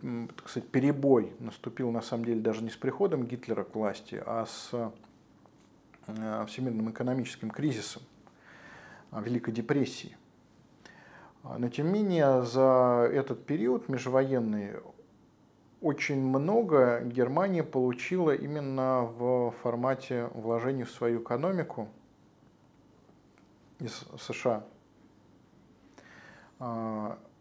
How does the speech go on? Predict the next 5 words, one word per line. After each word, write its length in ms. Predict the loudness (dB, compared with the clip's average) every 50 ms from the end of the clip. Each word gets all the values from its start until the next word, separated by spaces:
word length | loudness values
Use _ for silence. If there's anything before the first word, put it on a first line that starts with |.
| _ _ _ _
это 220 | 0 0 2 2 -4
позволило, 800 | 0 6 8 8 8 8 2 4 6 6 6 6 6 4 4
во-первых, 600 | 4 4 2 2 2 2 2 4 4 2 2 0 -2 -10 -10 -4
э, 440 | -2 -2 0 0 -2 -4 -4 -6 -8 -10 -12 -14 -14 -14 -12 -12 -12
здорово 680 | -12 -4 2 4 4 6 4 4 2 2 0 -2 -4